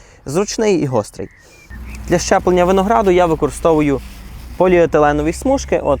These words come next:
я їх нарізаю з звичайних пакетів. Шириною приблизно три сантиметри.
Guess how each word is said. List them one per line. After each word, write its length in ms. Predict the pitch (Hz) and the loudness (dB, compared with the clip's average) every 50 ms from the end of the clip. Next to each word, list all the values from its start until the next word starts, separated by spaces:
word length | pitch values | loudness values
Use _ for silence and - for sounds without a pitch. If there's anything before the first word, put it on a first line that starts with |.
| - - - | -4 -6 -2
я 120 | 147 156 | 0 0
їх 140 | 151 143 - | 0 0 -2
нарізаю 520 | 160 151 151 156 147 - 185 170 151 147 | -4 -4 -4 -4 -4 -4 -2 0 0 -2
з 40 | 123 | -2
звичайних 560 | 120 120 113 - 135 127 123 113 - - - - - | -4 -10 -8 -4 -4 -4 -4 -4 -8 -10 -20 -12 -12
пакетів. 420 | 127 - - 117 - - - - - - - - - - - - - - - - - - - - - - - - - - - - - - - - - - - - - - - - - - - - - - - - - - - - - - - - - - - - - - | -12 -8 -8 -10 -10 -10 -12 -14 -12 -12 -10 -10 -10 -10 -10 -10 -12 -12 -12 -12 -10 -10 -10 -10 -12 -14 -16 -16 -16 -16 -18 -18 -18 -20 -20 -20 -20 -20 -20 -20 -20 -20 -20 -20 -20 -20 -20 -20 -20 -20 -20 -18 -18 -18 -18 -18 -18 -18 -18 -18 -18 -16 -16 -16 -16 -12
Шириною 440 | - - 190 180 202 214 214 190 165 | -4 -4 -2 0 0 0 2 0 0
приблизно 520 | 131 143 139 139 151 160 135 135 131 117 113 - - - - | 0 -2 0 2 2 2 2 0 -4 -6 -6 -10 -18 -12 -6
три 180 | - 135 143 | -2 -2 -2
сантиметри. 640 | - - 135 120 110 120 120 120 117 110 - 117 104 | -2 -4 -10 -6 -4 -4 -2 -2 -6 -6 -8 -12 -12